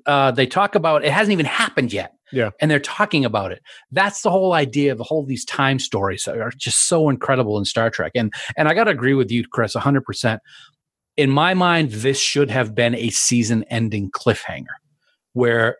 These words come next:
Speaker 1: everybody splits up. And then it makes more sense that when the next season starts, she's made allies. Um, I really think that that was a misstep, um, but it doesn't take away from, from the love of the episode in any way, shape, or form for me.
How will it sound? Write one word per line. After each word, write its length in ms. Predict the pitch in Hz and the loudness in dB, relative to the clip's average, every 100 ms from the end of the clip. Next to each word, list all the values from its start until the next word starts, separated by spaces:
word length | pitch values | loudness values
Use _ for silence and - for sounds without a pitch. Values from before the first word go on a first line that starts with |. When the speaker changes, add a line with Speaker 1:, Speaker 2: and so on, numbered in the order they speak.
| - | -2
Speaker 1:
everybody 640 | 131 135 131 127 127 123 131 | 0 2 2 2 2 -2 -6
splits 420 | - - 120 - | -8 -4 -4 0
up. 200 | 127 - _ _ - | -2 -2 _ _ -2
And 180 | 123 143 | 0 2
then 480 | 175 180 123 147 - | 2 2 2 0 0
it 140 | 143 143 | -2 0
makes 260 | 143 139 | -2 0
more 160 | 139 131 | -2 0
sense 380 | - 160 151 - | 0 0 -2 -2
that 180 | 120 120 | -2 0
when 140 | 117 | 0
the 80 | 113 | 0
next 240 | 117 - | 0 0
season 240 | 120 101 101 | -4 -4 -6
starts, 500 | - 156 165 - - - - | -4 0 2 0 -8 -20 -8
she's 280 | - 117 | -4 -2
made 200 | 107 104 101 | 0 -2 -2
allies. 640 | 135 131 131 131 127 - - - - - | 0 2 2 2 0 -4 -10 -18 -16 -6
Um, 440 | 117 117 107 107 - _ _ - - - | -4 -4 -4 -8 -16 _ _ -20 -12 0
I 100 | 139 | 0
really 440 | 131 135 151 151 | 2 2 2 2
think 300 | 143 147 139 | 0 0 0
that 180 | 123 - | -2 0
that 220 | 131 - | 0 0
was 160 | 127 113 | 0 0
a 100 | 120 | 0
misstep, 680 | 107 120 - - 135 143 - - _ _ - | 0 0 -2 0 0 -2 -8 -20 _ _ -4
um, 440 | 123 117 107 107 - _ _ _ _ _ _ _ _ _ _ _ _ | 0 0 -2 -6 -14 _ _ _ _ _ _ _ _ _ _ _ _
but 140 | 143 | 2
it 120 | 131 - | 2 2
doesn't 260 | 135 120 | 0 2
take 180 | 131 - | 2 2
away 240 | 110 117 | 2 2
from, 340 | 113 120 98 101 | 0 -2 -4 -8
from 280 | - 113 101 | -2 -2 0
the 80 | |
love 200 | 101 107 | -2 -2
of 60 | 98 | -2
the 100 | 101 | -6
episode 320 | 98 - 101 | -6 -4 -4
in 100 | 107 | -4
any 240 | - 123 120 | 0 2 2
way, 160 | 107 | 2
shape, 260 | 98 113 101 | 0 -4 -6
or 60 | 95 | -10
form 220 | 95 95 | -12 -12
for 120 | 98 | -14
me. 180 | 95 | -16